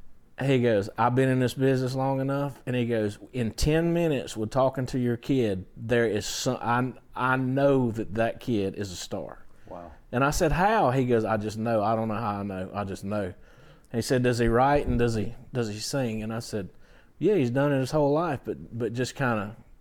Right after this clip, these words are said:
Speaker 1: kidding. You know, he wasn't doing it for real. He's trying to graduate college and be a orthopedic <laughs> surgeon or something, you know?" And he said, "Let me, let me, uh, see what I can," he goes, he said, uh,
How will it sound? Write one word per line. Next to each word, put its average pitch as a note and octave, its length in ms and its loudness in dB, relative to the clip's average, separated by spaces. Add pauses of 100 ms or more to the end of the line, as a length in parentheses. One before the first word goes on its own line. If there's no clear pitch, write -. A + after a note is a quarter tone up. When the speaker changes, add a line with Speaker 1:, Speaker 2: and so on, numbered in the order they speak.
(100)
Speaker 1:
kidding. B2+ 480 0
You B2+ 140 -6
know, A#2 180 -2
he C#3 100 0
wasn't B2+ 300 0
doing B2+ 180 0
it A2 120 -6
for A2+ 120 -4
real. C3+ 320 -2 (560)
He's A2 140 -8
trying C3 220 4
to A#2 40 0
graduate B2+ 500 2
college C#3+ 440 2
and G#2 260 -8 (300)
be C3+ 180 2
a A#2+ 180 0 (720)
orthopedic C#3+ 680 0 (160)
<laughs> - 160 -14
surgeon E3 420 2
or A#2+ 120 4
something, C#3+ 380 4
you C#3 120 4
know?" D#3+ 180 4 (580)
And C3 140 2
he C#3 100 2
said, A#2+ 460 4
"Let D3+ 180 2
me, G#3 380 2
let D3+ 220 0
me, F3+ 320 4
uh, C3 100 4
see C#3 220 0
what A#2+ 160 2
I G#2+ 100 2
can," G2+ 160 -8
he B2 100 -4
goes, G#2+ 340 -2 (360)
he C3+ 120 -4
said, A2+ 340 -2
uh, G#2+ 240 -4